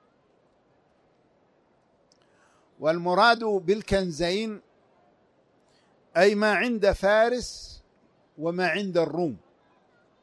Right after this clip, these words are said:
فالروم يكثر عندهم الذهب الأحمر، وفارس يكثر عندهم الفضة الأبيض،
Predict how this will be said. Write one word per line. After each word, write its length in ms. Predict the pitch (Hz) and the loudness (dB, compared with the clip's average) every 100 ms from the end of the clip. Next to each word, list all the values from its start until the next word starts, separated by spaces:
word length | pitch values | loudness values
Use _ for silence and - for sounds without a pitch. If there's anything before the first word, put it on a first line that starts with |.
| _ _ _ _ _ _ _ _ _ _ _ _ _ _ _ _ _ _ _ _ | _ _ _ _ _ _ _ _ _ _ _ _ _ _ _ _ _ _ _ _
فالروم 800 | - 160 185 185 254 247 240 240 240 _ _ _ _ _ - | -4 2 2 4 2 2 -2 -4 -8 _ _ _ _ _ -2
يكثر 640 | 180 220 - 214 214 190 | 2 2 0 -2 0 0
عندهم 560 | 175 214 208 175 196 185 | -2 0 0 0 -2 -6
الذهب 460 | 156 190 170 143 - _ _ _ _ _ _ _ _ - | -2 0 0 -2 -6 _ _ _ _ _ _ _ _ -12
الأحمر، 680 | 156 160 175 - 165 147 - _ _ _ _ _ _ _ _ _ _ _ _ _ _ _ _ _ _ _ _ - | -10 -6 -6 -6 -4 -6 -6 _ _ _ _ _ _ _ _ _ _ _ _ _ _ _ _ _ _ _ _ -6
وفارس 720 | 147 139 190 226 247 240 - | -6 2 6 6 6 2 0
يكثر 540 | 180 214 - 214 208 175 | -2 -2 -4 -2 -2 -2
عندهم 560 | 196 185 214 196 208 | -4 0 2 2 -2
الفضة 640 | 185 - 208 165 160 143 - _ _ _ _ _ _ _ _ _ _ | -6 -2 -4 -2 -2 -2 -4 _ _ _ _ _ _ _ _ _ _
الأبيض، 640 | 131 160 160 190 170 156 | -8 -4 -2 0 2 2